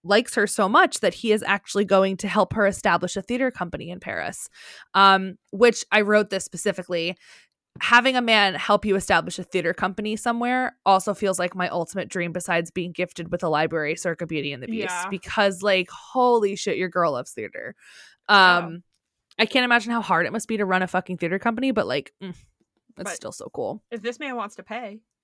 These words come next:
Speaker 1: Right. And, like, you've got, like, a wealthy, maybe handsome Jacques, and he's gonna, like, give you some money. So
Speaker 2: Yeah.
Speaker 1: I'm here for it. Uh, so, um, Olympe also frequently attended the infamous Enlightenment salons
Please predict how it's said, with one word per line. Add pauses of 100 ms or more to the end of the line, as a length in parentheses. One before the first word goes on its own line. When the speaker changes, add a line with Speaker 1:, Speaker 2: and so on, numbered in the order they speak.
(460)
Speaker 1:
Right.
And,
like,
you've
got,
like,
a
wealthy,
maybe
handsome
Jacques, (420)
and
he's
gonna,
like,
give
you
some
money.
So (160)
Speaker 2:
Yeah.
Speaker 1:
I'm
here
for
it. (560)
Uh,
so, (280)
um, (300)
Olympe (640)
also
frequently
attended
the
infamous
Enlightenment
salons